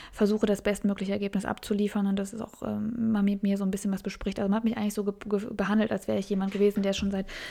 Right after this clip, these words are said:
der schon seit Jahren irgendwie, äh, Bücher schreibt und der schon seit Jahren sich mit diesem Thema befasst. Und das bin ich ja einfach nicht. Das heißt, ich hätte so ein bisschen jemanden auch gebraucht, der sich da ein bisschen mit mir langhangelt. Ich hätte natürlich meine Mutter als Ansprechpartnerin, aber sie ist ja aus einer ganz anderen Schiene. Das heißt, sie hat mir zwar helfen können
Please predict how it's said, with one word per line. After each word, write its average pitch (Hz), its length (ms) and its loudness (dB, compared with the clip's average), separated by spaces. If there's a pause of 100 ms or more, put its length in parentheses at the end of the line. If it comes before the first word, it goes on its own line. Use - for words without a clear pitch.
(120)
der 208 80 2
schon 196 180 4
seit 196 220 4
Jahren 190 400 4
irgendwie, 185 420 0
äh, 196 220 -2
Bücher 196 320 -2
schreibt 196 380 -2
und 185 80 4
der 185 120 2
schon 190 180 0
seit 185 180 -4 (340)
Jahren 196 380 6
sich 190 180 0
mit 190 160 2
diesem 190 180 4
Thema 190 260 2
befasst. 180 500 -4
Und 202 100 0
das 202 120 -4
bin 226 120 8
ich 226 160 6
ja 208 80 -2
einfach 180 300 -6
nicht. 196 180 -4
Das 202 140 -6
heißt, 196 160 -4
ich - 60 -10
hätte 202 180 -4
so 196 80 -2
ein 190 60 0
bisschen 196 260 -2
jemanden 190 320 -4
auch 190 160 -8 (280)
gebraucht, - 380 -2
der 190 140 -4
sich 196 100 -12
da 190 120 -6
ein 180 80 0
bisschen 180 240 -4
mit 180 120 -4
mir 175 200 -2 (280)
langhangelt. 185 480 2
Ich - 60 -10
hätte 196 140 -2
natürlich 185 260 -4
meine 180 160 2
Mutter 254 240 6
als 226 160 -2
Ansprechpartnerin, 202 800 -2
aber 190 200 -2
sie 190 100 -2
ist 185 120 -6
ja 208 100 -4
aus 185 120 -8
einer 185 140 -4
ganz 190 120 -4
anderen 185 240 -4
Schiene. 202 280 0
Das 190 140 -8
heißt, 196 160 -6
sie 196 80 -2
hat 190 100 -6
mir 196 100 0
zwar 196 160 -8
helfen 214 300 2
können 214 260 0